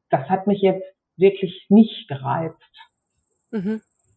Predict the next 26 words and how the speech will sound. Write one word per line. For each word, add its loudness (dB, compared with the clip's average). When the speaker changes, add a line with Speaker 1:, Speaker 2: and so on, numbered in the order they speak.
Speaker 1:
Und 2
dann 4
war 4
die 0
Empfehlung, 4
vor -2
jedem 2
Kapitel -2
eine, 0
ja, 4
da 4
sind -2
wir 2
beim 2
Storytelling, 2
eine 0
Speaker 2:
Mhm. -16
Speaker 1:
Geschichte -4
zu -4
schreiben, 2
die -4
eben 2
in -2
das 0
Kapitel -8
einführt. -2